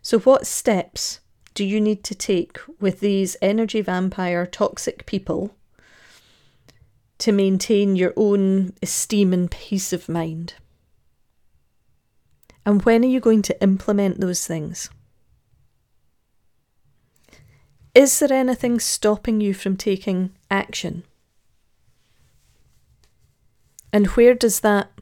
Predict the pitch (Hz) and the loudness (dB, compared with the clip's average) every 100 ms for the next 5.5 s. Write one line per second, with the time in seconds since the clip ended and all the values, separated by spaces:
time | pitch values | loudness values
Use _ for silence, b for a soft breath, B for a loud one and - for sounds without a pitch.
0 | - b b b - 214 196 202 - - | -20 b b b 2 4 4 2 -2 -4
1 | 160 160 202 202 196 190 - 185 180 - | -6 0 2 4 2 -2 0 0 0 -2
2 | - - _ - - - 226 190 170 180 | -12 -14 _ -20 -8 2 4 4 2 -2
3 | 180 - 190 190 - 196 180 180 180 170 | -4 0 2 2 0 -2 0 -2 -2 -6
4 | 185 185 175 180 170 - - 170 180 - | -4 -4 -4 -4 -6 -6 -6 -6 -6 -4
5 | 170 175 - 147 | -4 -6 -8 -8